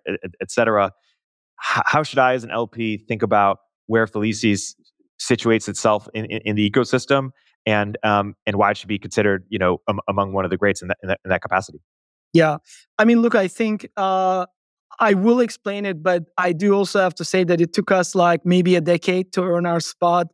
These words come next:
Speaker 1: Yeah.
Speaker 2: you know, with the L Ps early on, like, when we didn't really have the track record, it was the premise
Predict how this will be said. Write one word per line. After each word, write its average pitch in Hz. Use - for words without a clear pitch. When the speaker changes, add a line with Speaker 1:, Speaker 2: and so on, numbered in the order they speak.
Speaker 1:
Yeah. 165
Speaker 2:
you 185
know, 185
with 175
the 185
L 175
Ps 185
early 196
on, 180
like, 175
when 175
we 170
didn't 185
really 185
have 175
the 175
track 175
record, 170
it 180
was 165
the 165
premise 185